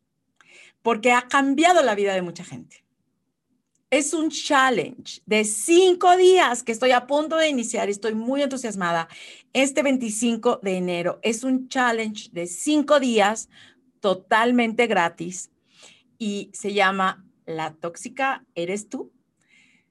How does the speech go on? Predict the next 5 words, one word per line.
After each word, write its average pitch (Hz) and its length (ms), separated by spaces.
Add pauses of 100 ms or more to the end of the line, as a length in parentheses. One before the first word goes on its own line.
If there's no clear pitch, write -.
(500)
Y 262 160
es 349 120
precisamente 453 840
empezar 254 500
esta 359 460